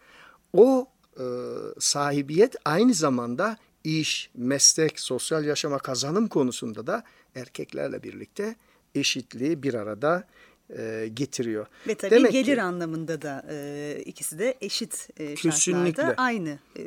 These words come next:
Speaker 2: ücreti kazanıyor, aynı yaptıkları işe karşılık.
Speaker 1: Nasıl eğer, e, giderde beraberlerse
Speaker 2: Gelirde de.
Speaker 1: gelirlerin paylaşımında yine beraberler. Diyor ki, "Kamu harcamalarına erkeklerle birlikte katılan kadınlar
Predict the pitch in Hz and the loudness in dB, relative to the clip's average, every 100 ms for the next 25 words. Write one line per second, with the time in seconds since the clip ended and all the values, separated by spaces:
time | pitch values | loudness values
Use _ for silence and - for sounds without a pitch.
0 | 151 156 175 151 156 - - 160 147 143 | -10 -10 -10 -10 -10 -10 -12 -10 -8 -8
1 | 143 170 165 160 143 - 156 151 139 139 | -8 -6 -6 -8 -10 -14 -16 -14 -12 -10
2 | 156 135 139 131 - - - _ _ _ | -10 -12 -14 -12 -14 -14 -20 _ _ _
3 | 254 - 135 135 156 233 - 196 170 - | -20 -10 -4 0 4 4 4 4 2 2
4 | 147 143 131 117 - - 123 117 113 107 | 2 4 2 -2 -10 -6 -4 -4 -4 -6
5 | 120 113 135 147 151 135 127 131 104 _ | -10 -8 0 4 6 6 2 0 -2 _
6 | 120 123 127 131 131 131 185 247 - 254 | -4 0 0 -2 -2 -2 0 0 0 -2
7 | - _ 202 151 139 123 - 147 165 135 | -4 _ -2 0 2 0 0 -2 -4 -6
8 | 110 110 - 117 110 113 110 113 110 107 | -6 -6 -8 -8 -10 -10 -8 -8 -10 -12
9 | 104 101 110 98 101 - - - - 156 | -14 -14 -12 -12 -14 -18 -20 -20 -6 0
10 | 359 - 165 226 277 240 165 185 170 160 | 2 2 2 4 4 4 2 0 0 0
11 | 156 151 139 156 156 - 185 - 247 277 | 0 0 0 0 0 0 0 2 2 4
12 | 220 151 131 120 117 120 - 117 120 110 | 4 4 2 0 -2 -6 -6 -8 -8 -8
13 | 104 113 113 117 127 277 - | -6 -8 -6 -4 -2 -2 -4